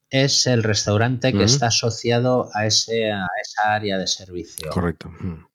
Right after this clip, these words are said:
Speaker 1: Áreas de servicio, claro, ya que hay muchas que llevan la bandera de Repsol o la bandera Camsa, ellos, digamos que ya tienen,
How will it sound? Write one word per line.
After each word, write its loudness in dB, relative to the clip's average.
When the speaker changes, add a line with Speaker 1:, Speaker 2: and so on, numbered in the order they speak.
Speaker 1:
Áreas 2
de 2
servicio, 2
claro, 4
ya 2
que 2
hay -2
muchas -2
que -2
llevan 0
la -4
bandera 0
de -4
Repsol 2
o 2
la 0
bandera -2
Camsa, 0
ellos, 4
digamos 2
que -2
ya 0
tienen, 0